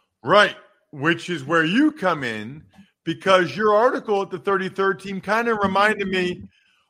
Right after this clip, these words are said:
okay, there are some, there are some big things happening over the next couple months that, you know, people start going to the beach or summer vacations. And, you know, there is a downtime in the N F L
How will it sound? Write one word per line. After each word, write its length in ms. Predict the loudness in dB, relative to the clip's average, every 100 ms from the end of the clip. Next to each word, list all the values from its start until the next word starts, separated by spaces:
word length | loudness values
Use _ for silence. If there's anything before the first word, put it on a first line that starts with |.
| _
okay, 400 | 2 2 0 4
there 100 | 4
are 300 | 8 6 4
some, 360 | -4 -6 -6 -4
there 200 | 0 2
are 140 | 0
some 260 | -2 -8 -8
big 320 | -2 -2 -2
things 480 | -6 -4 -4 -8 -6
happening 800 | 0 0 0 -6 -6 -8 -12 -18 _ _ _ 0
over 220 | 2 2
the 80 | 0
next 240 | 0 -2
couple 240 | -4 -4 -4
months 460 | 0 0 0 -6
that, 420 | 0 2 2 -2 _ _ _ _ -6
you 100 | 4
know, 160 | 4
people 260 | 4 -4 -2
start 240 | -2 0
going 200 | 0 0
to 120 | -2
the 80 | -4
beach 380 | -4 -4 -6 -6
or 140 | -6
summer 260 | -4 -6 -2
vacations. 920 | -4 -2 -2 -2 -4 -8 -8 -8 -8
And, 300 | -8 -8 -12 -18 _ _ _
you 100 | 2
know, 200 | 6 6
there 220 | 6 6 6
is 140 | 4
a 80 | -2
downtime 680 | 2 2 2 0 0 0
in 80 | -2
the 100 | 0
N 100 | 0
F 180 | 0 2
L 480 | 4 6 4 0